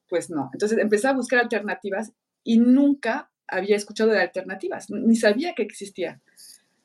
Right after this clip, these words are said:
Pero para mí, como francesa en México, pues, para mí los mexicanos buscan alternativas, o sea, hay alternativas, am, en, en tu cotidiano hay alternativas en muchas cosas, que sea en la medicina, que sea en la educación, que sea en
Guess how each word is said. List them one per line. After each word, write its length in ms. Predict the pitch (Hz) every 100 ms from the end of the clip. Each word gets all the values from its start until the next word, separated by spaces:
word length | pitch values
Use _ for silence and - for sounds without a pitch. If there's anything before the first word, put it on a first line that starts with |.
| _
Pero 440 | 214 208 240 262 -
para 260 | 220 202 208
mí, 380 | 233 262 262 285
como 480 | 226 190 165 143 - _
francesa 400 | - 165 190 220
en 80 | 233
México, 540 | 247 233 226 220 269 -
pues, 200 | 170 151
para 180 | 151 160
mí 80 | 233
los 160 | 254
mexicanos 560 | - 185 196 202 220 220 _ _
buscan 460 | - 208 349 302 220
alternativas, 480 | 208 185 180 - -
o 20 |
sea, 120 | 202
hay 140 | 233 330
alternativas, 800 | 233 202 196 190 214 202 - _ _ _ _ _ _ _ _ -
am, 920 | 175 165 156 147 143 143 131 127 - - _
en, 180 | 202 202
en 140 | - 214
tu 120 | 220
cotidiano 480 | 233 226 262 302 311
hay 140 | 262
alternativas 500 | 233 233 226 233 254
en 60 | 226
muchas 200 | 214 208
cosas, 240 | 170 160 -
que 80 |
sea 160 | 160 185
en 60 | 196
la 100 | 190
medicina, 600 | 185 175 175 - 202 202
que 120 | 165
sea 140 | - 190
en 40 |
la 80 | 190
educación, 760 | 175 175 165 - 208 196 220 220 _ _ _
que 120 | - 185
sea 420 | - 202 208 202
en 360 | 180 180 170